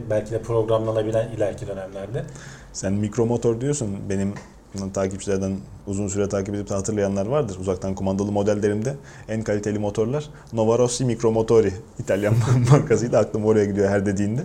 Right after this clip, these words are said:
Speaker 1: Bunlar bayağı mikro ama yani.
Speaker 2: Bayağı mikro motor. Abi işte, e,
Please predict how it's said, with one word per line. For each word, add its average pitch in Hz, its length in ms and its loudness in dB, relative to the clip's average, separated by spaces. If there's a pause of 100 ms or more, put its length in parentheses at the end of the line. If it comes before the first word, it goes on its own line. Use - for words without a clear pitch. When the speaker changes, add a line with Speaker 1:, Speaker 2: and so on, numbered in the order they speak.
Speaker 1:
Bunlar 127 340 4
bayağı 120 340 6
mikro 95 280 -4
ama 95 140 -6
yani. 98 240 0
Speaker 2:
Bayağı 117 280 6
mikro 101 280 -2
motor. 120 280 -6 (560)
Abi 131 440 0
işte, - 200 -4
e, 98 280 -4